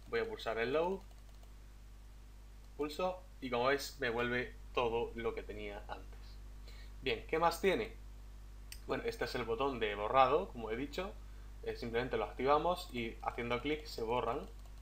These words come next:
los objetos. Lo desactivamos. Este es para cambiar entre el creativo, como veis, y el modo supervivencia. Esto es para hacer que llueva o no, para que amanezca,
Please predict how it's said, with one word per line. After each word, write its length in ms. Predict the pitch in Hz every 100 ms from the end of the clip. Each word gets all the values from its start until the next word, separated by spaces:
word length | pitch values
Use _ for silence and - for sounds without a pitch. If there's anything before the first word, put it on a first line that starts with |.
| - -
los 140 | -
objetos. 540 | - 156 151 196 - - - - - - - 110
Lo 120 | 107
desactivamos. 800 | - 107 117 135 143 196 - - - - - - - - - - - - -
Este 240 | 139 -
es 80 | 127
para 180 | 113 110
cambiar 240 | 110 117
entre 260 | 117 113 107
el 80 | 104
creativo, 680 | 110 104 104 175 135 101 - - - - - - - - - - -
como 160 | - 110
veis, 400 | 120 110 - - - -
y 140 | 120 110
el 80 | 104
modo 380 | 107 107 107
supervivencia. 800 | - 113 127 147 170 170 180 190 - - - - - - - - - -
Esto 200 | - -
es 80 |
para 160 | - 98
hacer 200 | - 104
que 120 | 117
llueva 420 | 123 151 147 113 -
o 140 | - 120
no, 300 | 170 190 - - - - - - - - - - - - - - -
para 320 | 113 104 107
que 80 | 110
amanezca, 720 | 110 127 156 - 185 185 190